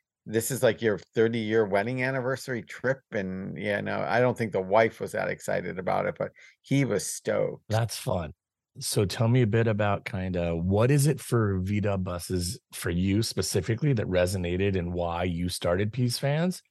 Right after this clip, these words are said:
Speaker 1: Sure. Yeah, I mean, there's, it's kind of that, it's kind of that classic Victor Kiam story about the Remington Razor thing. Like, I liked the company so much, I bought it.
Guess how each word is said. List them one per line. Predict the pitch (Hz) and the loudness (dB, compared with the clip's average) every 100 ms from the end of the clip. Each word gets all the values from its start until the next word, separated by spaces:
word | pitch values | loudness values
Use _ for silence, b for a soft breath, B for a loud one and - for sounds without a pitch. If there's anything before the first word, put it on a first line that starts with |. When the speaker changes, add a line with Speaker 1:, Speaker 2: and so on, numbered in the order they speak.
| - | -4
Speaker 1:
Sure. | - 175 - _ _ - | 0 0 -2 _ _ 2
Yeah, | 269 220 147 | 6 6 6
I | 165 | 6
mean, | 165 170 | 6 8
there's, | 160 - | 6 2
it's | 165 151 | -2 0
kind | - 180 | 4 6
of | 160 | 8
that, | 143 131 - | 10 10 6
it's | - | 0
kind | 160 | 4
of | 151 | 6
that | 127 - | 4 2
classic | - - 123 120 - 131 113 - | -6 2 4 4 2 2 2 0
Victor | 95 127 127 127 98 | -4 -4 -2 -2 -4
Kiam | - 123 117 113 107 98 | -2 2 4 4 2 -2
story | - 117 107 104 | -4 2 4 4
about | 95 95 | 2 0
the | 101 | 0
Remington | 110 113 110 107 | 0 0 -4 -6
Razor | 101 107 107 98 | 0 0 0 -4
thing. | 85 92 92 | -6 -8 -6
Like, | 98 92 | -4 -2
I | 101 | 0
liked | 110 113 - | 2 2 0
the | |
company | 101 117 113 113 | -6 -6 -6 -8
so | 104 117 | -6 -4
much, | 110 104 101 | -4 -4 -2
I | 98 | -2
bought | 90 101 107 98 | 2 4 4 4
it. | 95 | -2